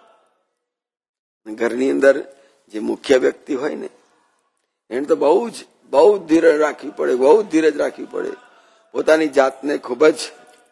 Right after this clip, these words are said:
અંકુશમાં રાખવી પડે. જો ઘરની મુખ્ય વ્યક્તિ પોતાની ધીરજ ગુમાવી બેસે ને,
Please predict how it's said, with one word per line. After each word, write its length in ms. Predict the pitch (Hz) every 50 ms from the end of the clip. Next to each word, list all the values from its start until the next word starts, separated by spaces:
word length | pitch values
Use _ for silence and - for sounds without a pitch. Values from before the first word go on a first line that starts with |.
| _ _ _ _ _ _ _ _ _ _ _ _ _ _ _ _ _ _ _ _ _ _ _ _ _ _ _
અંકુશમાં 640 | 120 120 120 113 - 147 147 - - - - 113 107
રાખવી 340 | 104 95 - - - - _ _
પડે. 220 | - - 101 - _ _ _ _ _ _ _ _ _ _ _ _ _ _ _ _ _ _ _ _ _ _ _ _ _ _ _ _ _ _ _ _ _ _ _ _ _
જો 400 | 139 175 180 196 190 180 - - - _ _ _ _ _ _ _ _
ઘરની 540 | _ 123 135 143 147 143 156 170 170 165 165 156 - - _ _ _ _ _ _
મુખ્ય 440 | 135 127 147 160 156 - - 220 202
વ્યક્તિ 600 | 190 185 180 170 - - - 156 151 131 113 101 - _ _ _ _ _ _ _ _ _ _ _ _ _ _ _ _ _ _ _
પોતાની 600 | - 135 139 139 156 156 156 160 156 151 151 165 - - _ _ _ _ _ _
ધીરજ 320 | 117 127 135 147 151 143 135
ગુમાવી 360 | 135 139 135 151 170 190 208
બેસે 340 | 190 190 180 160 - 151 143
ને, 180 | 123 107 117